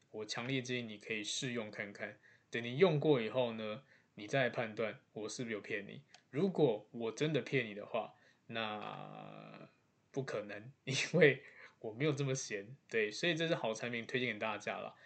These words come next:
对，那也希望如果大家有一些，呃，其他的商品啊、产品啊，是想要推荐的，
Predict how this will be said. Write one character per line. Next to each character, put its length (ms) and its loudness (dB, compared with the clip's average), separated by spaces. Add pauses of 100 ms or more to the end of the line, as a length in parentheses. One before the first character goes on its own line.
(160)
对， 200 0
那 360 0
也 140 -2
希 240 0
望 200 4
如 160 -2
果 600 2
大 120 -2
家 220 -2
有 260 -2
一 120 -6
些， 480 2 (340)
呃， 500 -6
其 160 -4
他 200 4
的 580 4 (260)
商 360 0
品 260 -2
啊、 160 -4
产 300 -4
品 280 -6
啊， 320 -8 (280)
是 200 -4
想 220 -4
要 600 -2
推 180 2
荐 300 2
的， 240 -4